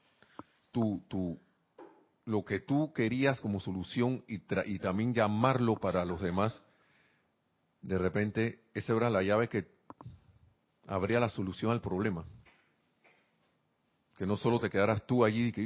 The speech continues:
yo, yo, yo, yo, yo, yo, yo, y, y una isla allí, y yo, yo, yo, yo, yo, pero recordar que hay una unicidad,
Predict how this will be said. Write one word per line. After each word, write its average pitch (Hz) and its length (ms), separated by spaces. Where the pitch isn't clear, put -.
yo, 107 200
yo, 101 220
yo, 98 220
yo, 110 240
yo, 110 220
yo, 120 220
yo, 113 220
y, 92 500
y 92 40
una 113 240
isla 120 400
allí, 117 320
y 95 160
yo, 104 180
yo, 110 160
yo, 113 160
yo, 110 180
yo, 127 180
pero 95 320
recordar 104 520
que 120 160
hay 120 220
una 123 180
unicidad, 123 640